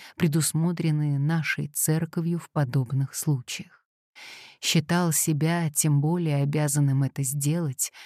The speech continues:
ибо выяснил, что Бриджит приехала в Антверпен с единственной целью — разыскать меня и исповедаться. О природе этого страшного признания мне запрещено упоминать.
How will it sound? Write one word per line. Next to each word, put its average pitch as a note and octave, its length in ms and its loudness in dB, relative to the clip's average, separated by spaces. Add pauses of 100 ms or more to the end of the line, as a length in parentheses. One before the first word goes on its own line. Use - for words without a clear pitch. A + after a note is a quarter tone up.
(180)
ибо D#3 200 4
выяснил, D#3+ 720 2 (220)
что - 300 0
Бриджит D3 680 0
приехала D3 680 0
в C3 80 -2
Антверпен C#3+ 840 0
с - 180 4
единственной C#3+ 1040 2
целью — D#3 540 -2 (560)
разыскать D3 880 2
меня C3+ 580 2 (280)
и E3+ 180 4
исповедаться. D#3 1040 -2 (640)
О D3+ 120 2
природе D3+ 580 4
этого C#3 240 2
страшного D3 640 0
признания C#3+ 800 0 (380)
мне D#3 320 4
запрещено C#3+ 760 2
упоминать. C#3+ 800 0